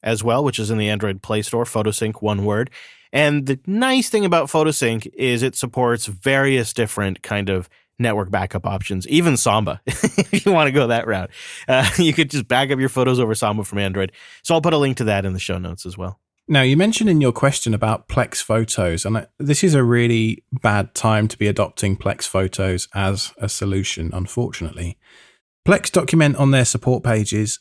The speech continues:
Speaker 2: that as of June twenty twenty-one, camera upload is gonna be discontinued.
Speaker 1: Womp,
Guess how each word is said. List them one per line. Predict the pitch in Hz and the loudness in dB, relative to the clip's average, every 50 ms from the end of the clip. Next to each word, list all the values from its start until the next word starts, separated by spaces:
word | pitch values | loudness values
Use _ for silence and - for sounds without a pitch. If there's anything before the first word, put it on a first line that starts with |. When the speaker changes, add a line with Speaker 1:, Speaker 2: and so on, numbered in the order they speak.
| _ - | _ -2
Speaker 2:
that | 120 123 120 110 - _ _ _ | 2 2 2 0 -2 _ _ _
as | 139 143 147 147 | 2 2 4 4
of | 151 143 127 120 | 4 2 2 0
June | - 135 135 131 131 127 | 2 2 4 4 4 2
twenty | - - 135 123 113 113 | 2 2 0 2 2 0
twenty-one, | 107 - 113 110 104 - 120 135 143 117 95 92 104 120 - _ _ _ _ _ _ _ _ _ _ _ _ - _ | 0 2 0 0 0 0 2 2 4 4 4 2 2 0 -2 _ _ _ _ _ _ _ _ _ _ _ _ -18 _
camera | - - 147 147 147 143 131 | -2 2 2 4 4 4 4
upload | 123 113 - 123 117 110 107 107 | 2 0 0 2 2 4 4 2
is | 107 - | 2 0
gonna | - 113 110 | 0 0 0
be | 104 | 2
discontinued. | 101 113 107 - - 104 95 - - 127 123 - 80 - - _ _ _ | 0 0 -2 -2 -2 -4 -4 -2 -2 -2 -2 -2 -6 -10 -14 _ _ _
Speaker 1:
Womp, | - 175 170 170 165 170 165 | -2 0 2 2 2 2 0